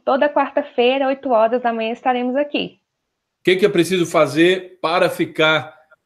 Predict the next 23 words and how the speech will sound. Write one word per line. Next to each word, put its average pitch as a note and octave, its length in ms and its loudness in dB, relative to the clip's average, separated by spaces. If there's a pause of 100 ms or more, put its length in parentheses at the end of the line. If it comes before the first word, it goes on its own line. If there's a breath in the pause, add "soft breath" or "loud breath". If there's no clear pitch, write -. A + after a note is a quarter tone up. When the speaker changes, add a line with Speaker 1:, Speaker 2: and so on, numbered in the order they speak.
(200)
Speaker 2:
é, C3+ 420 4
a C#3 140 2
par D#3+ 380 0
do, D#3 200 -2
da, D3 220 6
das, C3+ 420 0
das C3 200 -6
nossas C#3 380 -4
lives D3 300 0
aí, D#3 160 -2
Cecília? A2+ 460 -12 (580)
Speaker 1:
Vai A3+ 200 2
seguindo B3+ 420 -2
a B3 100 4
gente A#3+ 260 -2
nas A3+ 140 -2
redes A3+ 220 -4
sociais, A#3+ 760 0
no A#3+ 100 -2
Instagram, B3 720 -2
no A#3+ 100 -4
Facebook, B3+ 840 -2
LinkedIn. A#3+ 800 -4